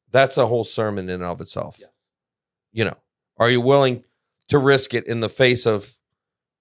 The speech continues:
Speaker 1: certain, back then it was a little bit different, you know, people get treated differently. Oh, you think that's fun? Chapter four, we're gonna throw you in jail.
Speaker 2: Yep.
Speaker 1: You know, but we get to this idea of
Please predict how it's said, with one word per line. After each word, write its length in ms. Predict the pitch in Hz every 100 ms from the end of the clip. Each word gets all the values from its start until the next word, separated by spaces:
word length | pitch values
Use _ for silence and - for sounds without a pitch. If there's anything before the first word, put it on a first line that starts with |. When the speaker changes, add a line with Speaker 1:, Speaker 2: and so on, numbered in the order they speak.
| _ _ _ _ _ _ _
Speaker 1:
certain, 640 | - - 135 - 110 98 - _ _ _ _ -
back 240 | 135 -
then 180 | 143 123
it 80 | 110
was 140 | 104
a 40 |
little 100 | 113
bit 200 | 98 101
different, 460 | 92 92 - 90 - _ _ _ _ _ 104
you 100 | 104
know, 200 | 98 92
people 320 | - 110 104
get 180 | 107 -
treated 380 | - 117 98
differently. 540 | 95 92 101 80 92 98 _ _ _
Oh, 140 | - 208
you 140 | 127 135
think 200 | 175 170
that's 160 | 180
fun? 240 | - 175 175 _ _
Chapter 260 | - 147 139
four, 280 | - 160 104
we're 160 | 120 117
gonna 100 | 98
throw 160 | 110
you 140 | 107 113
in 80 | 123
jail. 240 | 151 135 - _
Speaker 2:
Yep. 140 | 107 -
Speaker 1:
You 100 | 120
know, 180 | 104 117 _ _ _ _
but 240 | 165 135
we 100 | 147
get 180 | 143 170
to 120 | 180
this 240 | 151 135 - -
idea 540 | 139 147 113 143 147
of 440 | 107 120 113 110